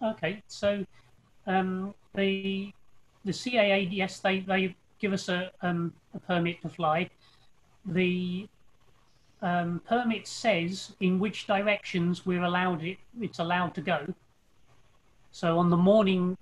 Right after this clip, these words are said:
before we let go, we were consulting with the, uh, prediction software to see which way it was likely to go. And of course, that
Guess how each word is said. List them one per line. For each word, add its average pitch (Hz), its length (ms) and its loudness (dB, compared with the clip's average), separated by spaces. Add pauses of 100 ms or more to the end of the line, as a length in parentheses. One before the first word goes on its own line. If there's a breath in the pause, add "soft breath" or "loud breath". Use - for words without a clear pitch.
before 190 340 0
we 175 120 0
let 185 260 -2
go, 180 380 2 (140)
we 175 160 0
were 170 120 -2
consulting 165 640 -2
with 160 240 -4
the, 165 320 -2
uh, 160 160 0 (680)
prediction 156 760 -2
software 160 460 -2
to 165 140 -8
see 160 260 -4
which 165 240 -6
way 160 220 0
it 160 80 -4
was 156 80 -10
likely 156 340 -4
to 160 80 -14
go. 147 220 -4 (380 soft breath)
And 170 100 0
of - 40 -2
course, 185 200 -2
that 185 240 0